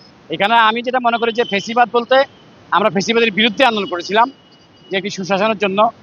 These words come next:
গণতান্ত্রিক রাষ্ট্র বিনির্মাণের জন্য। আমাদের সকলের চিন্তা চেতনা ছিল একটাই, যে ফেসিবাদ মুক্ত করা। কিন্তু বর্তমানে যে শাসন ব্যবস্থা চলতেছে, সেখানে আমরা দেখতেছি যে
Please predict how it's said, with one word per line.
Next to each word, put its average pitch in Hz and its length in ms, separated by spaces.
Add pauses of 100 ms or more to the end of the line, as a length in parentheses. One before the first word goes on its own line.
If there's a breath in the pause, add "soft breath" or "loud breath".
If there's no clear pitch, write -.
(180)
গণতান্ত্রিক 190 440
রাষ্ট্র 170 300
বিনির্মাণের 180 440
জন্য। 120 260 (400)
আমাদের 214 260
সকলের 247 380 (100)
চিন্তা 233 200
চেতনা 233 220
ছিল 240 140
একটাই, 233 320 (520)
যে 190 100
ফেসিবাদ 214 420
মুক্ত 208 200
করা। 143 260 (720)
কিন্তু 196 180
বর্তমানে 233 500
যে 220 260 (460)
শাসন 190 280
ব্যবস্থা 247 280
চলতেছে, 208 400
সেখানে 226 280
আমরা 220 180
দেখতেছি 214 320
যে 214 160